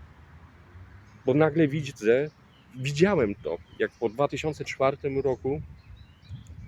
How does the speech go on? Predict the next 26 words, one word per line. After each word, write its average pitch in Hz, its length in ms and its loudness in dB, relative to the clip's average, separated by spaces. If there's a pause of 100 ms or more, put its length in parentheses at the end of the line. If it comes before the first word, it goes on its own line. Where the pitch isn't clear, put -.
(540)
ci - 140 -16 (540)
ludzie, 113 420 -4 (2500)
którzy 135 260 -2
żyli 170 240 0
naprawdę 175 560 0
w 92 240 -16
gigantycznym 151 800 0
ubóstwie. 95 560 -8 (560)
Nie 143 140 4
mówię 160 300 4
w - 20 0
skrajnej 147 420 2
biedzie, 135 280 2
takiej 135 220 4
jak 123 100 4
na 123 120 0
Filipinach, 127 500 -4
bo 120 100 -2
na 120 120 -2
szczęście 127 380 -2
jeszcze 117 200 -2
tak 120 220 -12
w - 120 -20
Polsce 110 360 -2
nie 101 140 -2
było. 85 280 -8